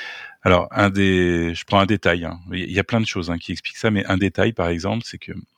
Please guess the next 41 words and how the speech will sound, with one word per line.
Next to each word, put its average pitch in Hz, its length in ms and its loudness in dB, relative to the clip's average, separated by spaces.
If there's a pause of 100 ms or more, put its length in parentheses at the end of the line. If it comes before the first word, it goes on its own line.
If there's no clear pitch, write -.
(280)
on 95 100 -2
a, - 120 -4
on 90 120 0
avait 95 180 4
tendance, 95 460 0
quand - 240 -6
on 90 40 -2
regardait 95 260 2
la 92 100 4
performance 92 480 -4
d'une 87 180 -4
marque, 107 320 0
de 92 120 -4
la 92 140 4
mettre 104 180 2
dans 90 200 0
un 92 60 2
marché, 101 540 2
euh, 82 320 -2
dans 85 100 -4
une 87 160 -4
catégorie, 104 560 2
mais 98 120 4
très - 220 0
marketing, 98 540 -2 (640)
et 107 100 6
de 95 100 4
l'évaluer 104 680 4
avec 92 260 0
des, 85 540 -2 (520)
des, 85 400 -6
des 82 360 -4
items, 98 420 2 (280)
euh, 85 240 -2
très - 140 -2
marketing. 95 520 0 (640)
Voilà, 82 260 -2
est 85 200 -6
une 95 80 2
marque, 92 360 0
euh, 82 320 -2